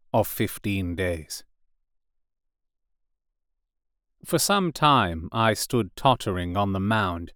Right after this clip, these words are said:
regardless of my safety. Within that noisome den from which I had emerged, I had thought with a narrow intensity only of our immediate security.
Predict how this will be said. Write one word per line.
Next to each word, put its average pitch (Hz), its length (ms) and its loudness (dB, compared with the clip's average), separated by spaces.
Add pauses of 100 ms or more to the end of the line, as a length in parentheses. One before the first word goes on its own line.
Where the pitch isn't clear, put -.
(360)
regardless 120 920 2
of 98 140 -2
my 90 180 0
safety. - 560 -8 (1160)
Within 147 420 4
that 139 240 2
noisome 123 880 2
den 107 420 2
from 98 260 -2
which 101 220 -2
I 104 200 4
had 101 140 -2
emerged, 98 600 -2 (720)
I 156 180 8
had 160 160 6
thought - 540 2
with 113 160 4
a 107 40 4
narrow 113 500 4
intensity 104 760 -2 (420)
only 165 420 6
of 127 120 6
our 127 320 4
immediate 123 720 4
security. 107 840 -2